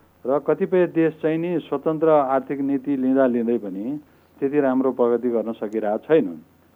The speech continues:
त्यसमध्येको एउटा उदाहरण चाहिँ नि नेपाल र भारतलाई पनि तुलना गर्न सक्छौँ। र हाम्रो छिमेकमा भएको अर्को देश नेपाल र चीनलाई पनि तुलना गर्न सक्छौँ।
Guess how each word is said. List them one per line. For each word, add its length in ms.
त्यसमध्येको 680
एउटा 320
उदाहरण 460
चाहिँ 240
नि 180
नेपाल 460
र 40
भारतलाई 480
पनि 220
तुलना 340
गर्न 220
सक्छौँ। 500
र 100
हाम्रो 260
छिमेकमा 540
भएको 320
अर्को 260
देश 300
नेपाल 460
र 60
चीनलाई 360
पनि 180
तुलना 280
गर्न 260
सक्छौँ। 360